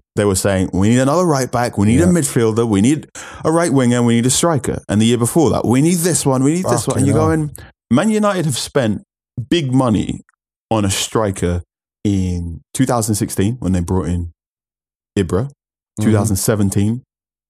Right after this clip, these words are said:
Speaker 1: when they brought in Lukaku.
Speaker 2: Mm-hmm.
Speaker 1: They spent big money again in twenty twenty when they brought in Cavani, and have brought,
Speaker 2: Mm-hmm.
Speaker 1: spent a lot of money again
Speaker 2: Ronaldo.
Speaker 1: on Cristiano Ronaldo. And we're gonna get to this summer,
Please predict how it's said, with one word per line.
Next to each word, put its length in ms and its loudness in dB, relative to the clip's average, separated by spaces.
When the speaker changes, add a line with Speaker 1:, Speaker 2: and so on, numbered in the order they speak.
Speaker 1:
when 140 0
they 60 0
brought 280 0
in 100 0
Lukaku. 480 -4
Speaker 2:
Mm-hmm. 260 -6
Speaker 1:
They 80 -6
spent 340 -4
big 160 -2
money 300 2
again 500 -2
in 480 -4
twenty 260 0
twenty 380 -2
when 160 -2
they 80 0
brought 300 -2
in 160 -4
Cavani, 560 -4
and 120 -4
have 140 -6
brought, 220 -2
Speaker 2:
Mm-hmm. 260 -8
Speaker 1:
spent 260 -6
a 60 0
lot 180 2
of 60 0
money 260 2
again 520 -2
Speaker 2:
Ronaldo. 480 -4
Speaker 1:
on 100 0
Cristiano 380 0
Ronaldo. 560 -2
And 100 2
we're 60 4
gonna 160 2
get 200 -2
to 100 -8
this 160 0
summer, 380 -4